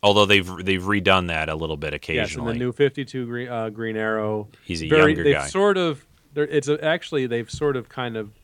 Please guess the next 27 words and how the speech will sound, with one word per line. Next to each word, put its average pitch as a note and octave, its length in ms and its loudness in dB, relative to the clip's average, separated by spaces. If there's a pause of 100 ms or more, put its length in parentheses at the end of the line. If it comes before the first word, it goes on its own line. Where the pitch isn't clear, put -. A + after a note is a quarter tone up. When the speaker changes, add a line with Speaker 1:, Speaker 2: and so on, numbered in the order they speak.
(540)
Speaker 2:
the, B2 180 -4
the, C#3 560 -10
when C3+ 120 -2
they, B2+ 100 2
when B2+ 200 2
they A#2 60 0
started B2 320 2
him A#2 160 -2
up A2+ 160 -4
in A2 60 -6
the G#2+ 80 -4
New G#2+ 120 -4
fifty-two, A2 580 -4
he G#2+ 140 0
was, G2+ 260 -2
it A2+ 160 -6
was G#2+ 200 0
very, G#2 760 0
uh, F#2+ 340 -4
T A2+ 200 2
V-ish. G2 680 -4 (300)
And A#2 120 2
even A#2+ 240 4
they've A2+ 280 2
taken G#2+ 420 -2
Speaker 1:
Yes. G2 160 6
Speaker 2:
Diggle, B2 360 2